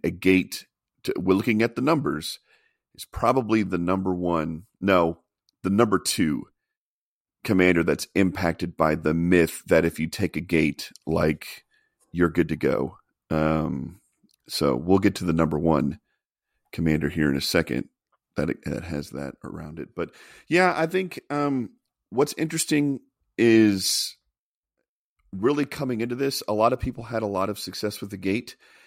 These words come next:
And I think we've come to the point now where people get it. People understand what a gate does. And there are too many fragile things are either around a gate or, uh, too many people are bringing those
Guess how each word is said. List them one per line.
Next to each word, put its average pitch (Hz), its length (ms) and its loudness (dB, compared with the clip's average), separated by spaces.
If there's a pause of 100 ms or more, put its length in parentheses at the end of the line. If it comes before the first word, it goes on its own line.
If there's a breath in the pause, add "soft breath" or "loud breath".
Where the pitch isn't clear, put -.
(320 soft breath)
And 104 220 6
I 98 80 4
think 113 380 -2
we've 110 160 0
come 120 200 -4
to 110 60 -2
the 101 80 -6
point - 320 -2
now 104 220 2
where 101 160 2
people 107 420 -2
get 120 280 4
it. - 180 0 (720)
People 110 280 -2
understand 113 640 2
what 104 120 4
a 98 40 4
gate 95 320 0
does. 90 520 2 (680 soft breath)
And 90 480 4
there 95 140 4
are 95 60 4
too - 280 -2
many 104 220 2
fragile 98 460 2
things 95 560 0
are 90 80 2
either 92 200 6
around 87 440 2
a 123 60 2
gate 120 420 2
or, 135 440 6 (520 soft breath)
uh, 92 300 6
too - 140 -4
many 104 140 4
people 104 420 0
are 92 120 0
bringing 92 720 2 (120)
those 85 720 0